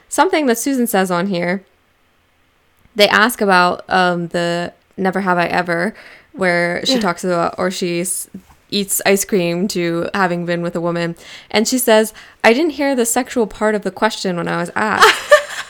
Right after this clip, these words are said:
Speaker 1: So I thought, "Yeah, I kissed a girl when I was eighteen and I liked it. It wasn't a sexual experience." And then she says about how the re-, response online,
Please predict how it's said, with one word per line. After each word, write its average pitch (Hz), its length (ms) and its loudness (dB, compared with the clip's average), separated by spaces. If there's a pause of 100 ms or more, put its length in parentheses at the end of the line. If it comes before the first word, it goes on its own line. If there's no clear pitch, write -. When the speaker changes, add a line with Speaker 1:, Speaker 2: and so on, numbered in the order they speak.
(120)
Speaker 1:
So - 240 6
I 349 140 8
thought, 247 400 6
"Yeah, 240 400 6 (160)
I 226 80 8
kissed 294 280 0
a 247 40 0
girl 240 220 6
when 233 80 4
I 226 80 6
was 220 160 2
eighteen 240 420 2
and 196 80 4
I 185 80 4
liked 226 300 0
it. 92 180 -2 (260)
It - 60 -2
wasn't 220 260 4
a 226 60 2
sexual 202 340 2
experience." 185 640 -2 (480)
And 190 160 0
then 185 200 2
she 226 160 -4
says 185 320 2
about 175 260 0
how 180 140 2
the 175 100 0
re-, 180 260 -2
response 196 440 0
online, 170 560 -2